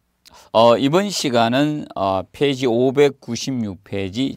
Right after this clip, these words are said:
전기 설비 파트 보도록 합니다. 자, 전기 설비는 기본이 두 문제가 됩니다.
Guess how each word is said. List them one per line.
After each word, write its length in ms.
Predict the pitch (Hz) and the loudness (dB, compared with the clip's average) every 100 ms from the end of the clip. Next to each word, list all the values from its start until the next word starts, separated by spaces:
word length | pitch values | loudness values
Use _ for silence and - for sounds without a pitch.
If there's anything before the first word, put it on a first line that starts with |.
| - | -6
전기 640 | 131 135 156 165 165 165 | -4 -4 -4 -6 -6 -6
설비 480 | 147 117 98 98 95 | -4 -4 -6 -6 -8
파트 500 | - 98 90 - 107 | -10 -14 -12 -4 -4
보도록 520 | - 95 95 92 - | -4 -8 -6 -8 -10
합니다. 420 | 90 90 87 87 - _ - - - - - | -16 -14 -14 -16 -18 _ -20 -20 -20 -20 -2
자, 280 | 175 156 147 | 2 2 0
전기 460 | 180 214 220 240 | -4 -6 -8 -8
설비는 640 | 220 196 143 131 127 123 117 | -6 -6 -4 -6 -4 -6 -6
기본이 760 | - 117 117 127 131 143 156 147 | -8 -8 -6 -4 -4 -6 -10 -14
두 160 | - | -16
문제가 880 | 165 165 165 165 135 104 98 104 107 | -12 -12 -12 -12 -10 -10 -10 -12 -12
됩니다. 880 | 95 101 95 90 85 85 87 123 156 | -12 -14 -14 -16 -16 -16 -12 -10 -12